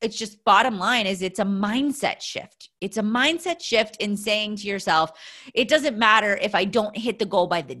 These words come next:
deadline, I'm not giving up on the goal. I'm gonna get to the goal. The goal isn't gonna change, but just how I'm gonna get there might be slightly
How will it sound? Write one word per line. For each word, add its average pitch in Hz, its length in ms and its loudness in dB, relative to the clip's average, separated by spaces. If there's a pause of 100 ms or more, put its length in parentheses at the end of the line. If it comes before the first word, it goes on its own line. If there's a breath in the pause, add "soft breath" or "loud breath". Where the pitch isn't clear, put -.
(140)
deadline, 277 720 -2 (160)
I'm 220 180 -2
not 208 340 -2
giving 220 360 -4
up - 400 -2
on 196 240 2
the 175 80 -4
goal. 180 360 -2 (280 loud breath)
I'm 214 160 2
gonna 226 180 2
get 214 360 0
to 175 100 -12
the 190 80 -4
goal. 151 180 -4
The 156 80 -8
goal 240 300 0
isn't 277 240 -4
gonna 175 180 -2
change, 220 420 -4
but 190 140 -6
just 220 240 -4
how 226 400 2
I'm 254 160 -2
gonna 214 180 -2
get 214 520 0
there 156 560 2 (260 loud breath)
might 208 400 0
be 180 220 -6
slightly 160 760 -6